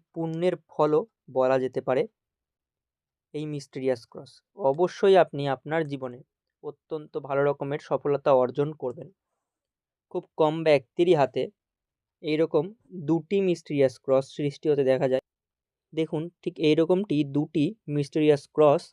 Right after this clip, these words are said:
সৃষ্টি হতে দেখা যায় খুব অল্প সংখ্যক ব্যক্তির হাতেই। এক্ষেত্রে কিন্তু অত্যন্ত ভালো রকমের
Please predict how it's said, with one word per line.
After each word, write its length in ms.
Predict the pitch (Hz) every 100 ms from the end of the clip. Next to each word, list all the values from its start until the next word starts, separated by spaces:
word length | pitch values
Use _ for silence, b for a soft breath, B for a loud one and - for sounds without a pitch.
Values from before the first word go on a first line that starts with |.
| _ _
সৃষ্টি 360 | - 151 143 -
হতে 160 | 147 143
দেখা 200 | 135 131
যায় 180 | 120 123 202 _
খুব 140 | - 165 _
অল্প 260 | 143 139 -
সংখ্যক 420 | 143 156 147 185 151
ব্যক্তির 460 | 131 120 - 156
হাতেই। 340 | 123 117 117 147 _ _ _ _ - _ _ _ 151
এক্ষেত্রে 400 | 147 180 170 190
কিন্তু 340 | 196 190 143 151 _ _ _ _ _ _ _ _ _ _ _
অত্যন্ত 520 | 175 147 - 190 180 185
ভালো 260 | 151 139 139
রকমের 400 | 139 139 135 131